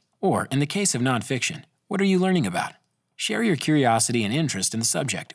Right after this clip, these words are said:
but do not provide an answer. Model reading. Remember, your child is watching you and will notice if you do or do not read around your home. If reading is one of the activities that you tend to do in your free time,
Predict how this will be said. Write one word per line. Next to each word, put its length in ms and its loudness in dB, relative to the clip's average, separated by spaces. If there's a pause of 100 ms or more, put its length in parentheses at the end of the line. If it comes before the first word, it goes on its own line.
but 100 -4
do 80 0
not 220 0
provide 360 0
an 100 -2
answer. 360 -2 (400)
Model 320 2
reading. 360 0 (340)
Remember, 300 0
your 180 2
child 300 0
is 100 -2
watching 340 -2
you 260 -2
and 140 -2
will 80 2
notice 400 0
if 140 -8
you 80 0
do 440 -2
or 120 -4
do 180 -2
not 240 0
read 220 0
around 400 -4
your 100 -6
home. 280 -8 (360)
If 160 -4
reading 300 2
is 120 0
one 200 0
of 60 -2
the 120 0
activities 560 -4
that 100 -6
you 120 -2
tend 260 -4
to 60 -2
do 200 0
in 100 0
your 100 -6
free 200 -2
time, 280 -8